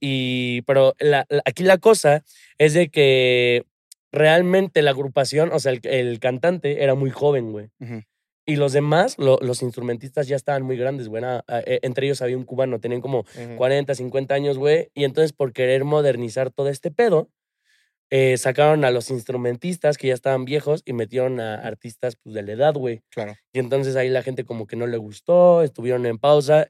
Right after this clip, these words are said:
Speaker 1: y Tercer Elemento como que empezó a tener
Speaker 2: Decayó.
Speaker 1: un poco menos de repercusión
Speaker 2: Ujú.
Speaker 1: y llegó la ola de los corridos tumbados.
Speaker 3: Sí.
Speaker 2: Mm, interesante.
Speaker 1: Difícil,
Speaker 3: Interesante.
Speaker 1: difícil
Speaker 2: Me gusta
Speaker 1: momento.
Speaker 2: tener a un profe de la historia del corrido.
Speaker 3: Sí, sí,
Speaker 1: Sí.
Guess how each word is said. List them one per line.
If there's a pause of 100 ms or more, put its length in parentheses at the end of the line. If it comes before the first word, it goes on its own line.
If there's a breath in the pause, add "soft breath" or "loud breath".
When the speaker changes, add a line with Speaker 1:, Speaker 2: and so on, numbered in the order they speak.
Speaker 1:
y
Tercer
Elemento (300)
como
que
empezó
a
tener
Speaker 2:
Decayó.
Speaker 1:
un
poco
menos
de
repercusión (200 loud breath)
Speaker 2:
Ujú.
Speaker 1:
y
llegó
la
ola
de
los
corridos
tumbados.
Speaker 3:
Sí. (200)
Speaker 2:
Mm,
interesante.
Speaker 1:
Difícil,
Speaker 3:
Interesante.
Speaker 1:
difícil
Speaker 2:
Me
gusta
Speaker 1:
momento.
Speaker 2:
tener
a
un
profe
de
la
historia
del
corrido.
Speaker 3:
Sí,
sí,
Speaker 1:
Sí.